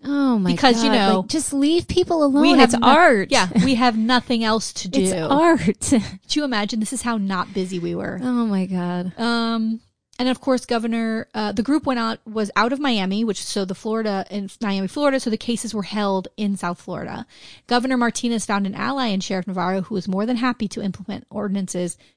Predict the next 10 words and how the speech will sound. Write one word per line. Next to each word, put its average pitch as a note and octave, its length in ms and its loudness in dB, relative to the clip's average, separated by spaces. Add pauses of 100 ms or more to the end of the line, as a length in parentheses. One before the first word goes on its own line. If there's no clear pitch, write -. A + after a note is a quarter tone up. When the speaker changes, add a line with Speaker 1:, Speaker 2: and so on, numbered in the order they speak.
Speaker 2:
to - 100 -6
ban F3+ 300 -2
the F#3 40 -2
music. F#3+ 440 -2 (100)
Speaker 1:
Ugh. A3+ 180 -2 (400)
Speaker 2:
On A3+ 120 -2
November B3 300 2
sixth, - 260 -6
nineteen A3 320 -4
ninety, A#3+ 480 0